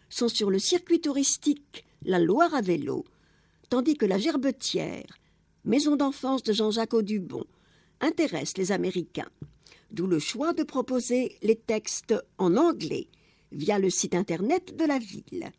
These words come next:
Prévu pour l'année prochaine, le cinquième panneau est d'ores et déjà en gestation. Il concernera la cité de la Chabossière. En photo, le quartier du Bossis, avec une belle maison.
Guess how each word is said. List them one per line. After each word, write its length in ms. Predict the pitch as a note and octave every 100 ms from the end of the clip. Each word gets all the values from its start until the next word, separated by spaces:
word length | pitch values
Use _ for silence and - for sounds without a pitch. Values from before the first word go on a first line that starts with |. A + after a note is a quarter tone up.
| _ _ _ _ _ _ -
Prévu 340 | - A#3 B3
pour 220 | A#3 F#3
l'année 240 | G3+ A#3+ A3+
prochaine, 680 | E4 C4+ - - - F3 - _ _ _ -
le 100 | E3
cinquième 480 | - D#4 - D4+ C4
panneau 400 | A#3 G3 E3 D3+
est 60 |
d'ores 280 | G#3 B3 A#3+
et 80 | A#3+
déjà 300 | A#3 A3+ A#3+
en 80 | F#3
gestation. 800 | C#4+ D#4+ - A#3+ - - - - _ _ _ _ -
Il 160 | G#3
concernera 680 | G3+ G3+ G3+ F#3 F#3 F#3+ G3
la 120 | E3
cité 540 | - - D4 - D#4
de 120 | D4+ A#3
la 140 | G3+
Chabossière. 720 | - D4+ A#3+ F3+ - - - - _ _ - _ _ - _ _ _ _ -
En 80 |
photo, 640 | E4 D4+ C4+ - G3 G3+ A3 -
le 140 | D#3+
quartier 760 | - C4+ - - D4+ D4+ D4 -
du 120 | G#3+
Bossis, 880 | G3+ G#3+ G#3+ - - - - - - - - _ _ _ _ _
avec 300 | D3 D#3 -
une 140 | C#3 C3+
belle 340 | B2 B3 A3+
maison. 480 | F3 E3 - -